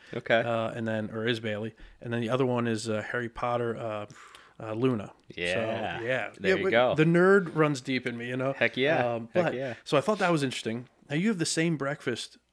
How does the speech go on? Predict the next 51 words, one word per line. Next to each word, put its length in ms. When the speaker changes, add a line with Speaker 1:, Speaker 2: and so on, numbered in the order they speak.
Speaker 2:
every 180
single 280
day. 300
Speaker 1:
Yep, 320
for 120
the 80
last, 560
uh, 720
fifteen 380
years. 380
Uh, 200
scoop 320
and 80
a 20
half 260
of 60
vanilla 300
protein 640
in 100
a 20
cup 180
of 40
coffee, 340
blend 260
it 80
up, 220
and 120
that's 160
my 80
breakfast. 220
Speaker 2:
And 80
that's 180
it? 220
Speaker 1:
That's 220
it, 180
Monday 220
through 140
Speaker 2:
Damn. 80
Speaker 1:
Sunday. 340
Um, 400
I'm 140
a 60
man 200
of 80
routine. 500
Speaker 2:
Yeah. 280
Speaker 1:
Uh, 20
a 20
little 160
bit 140
of, 220